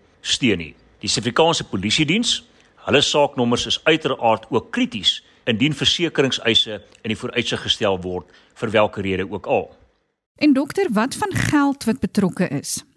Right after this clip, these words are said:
Speaker 2: Wat sou gebeur in die geval waar die bedrag ter sprake minder as n honderd duisend rand is?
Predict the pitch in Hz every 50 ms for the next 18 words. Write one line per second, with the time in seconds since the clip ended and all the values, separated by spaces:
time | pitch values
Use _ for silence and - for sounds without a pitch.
0 | _ _ _ - 165 175 196 233 - - 320 311 - 359 359 220 151 165 156 156
1 | 170 226 294 262 180 160 160 156 - 175 - - - 208 196 175 175 165 - 160
2 | 170 175 170 175 160 170 156 143 160 160 160 196 226 - - 247 220 - - -
3 | - 190 156 143 139 - - 180 214 214 - 165 151 151 180 214 226 196 151 139
4 | - - - _ - 165 - - 185 160 151 151 156 147 147 151 143 139 139 -
5 | - 147 143 - 143 139 139 139 - - - 123 - - - - -